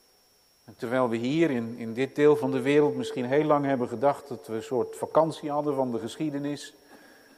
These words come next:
niet zo hoefden te investeren in defensie, kijken we daar nu toch wat anders tegenaan. Ja, dat, dat heb je nodig. Een dak boven je hoofd en,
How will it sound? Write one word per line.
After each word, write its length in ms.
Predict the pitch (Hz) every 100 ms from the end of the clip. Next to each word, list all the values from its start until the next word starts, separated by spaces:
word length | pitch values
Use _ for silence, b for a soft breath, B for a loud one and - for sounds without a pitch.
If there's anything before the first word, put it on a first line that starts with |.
| b b b _ _ _
niet 280 | 110 139 147
zo 240 | - 147 143
hoefden 320 | 151 135 123
te 80 | 139
investeren 720 | 127 123 - 147 147 147 131
in 140 | 127
defensie, 680 | 120 - 143 143 - 131 131 - - b b b b b b b b b _ -
kijken 280 | 135 123 123
we 60 |
daar 100 | 120
nu 140 | 127 139
toch 140 | 139
wat 180 | 123 117
anders 340 | 143 131 107
tegenaan. 420 | - 98 92 87 98
Ja, 100 | 120
dat, 180 | 170 147
dat 160 | 190
heb 100 | 208
je 100 | 202
nodig. 240 | 170 123 120
Een 140 | 120
dak 220 | 202 220
boven 300 | 214 208 180
je 80 | 185
hoofd 380 | 175 214 214 -
en, 180 | 123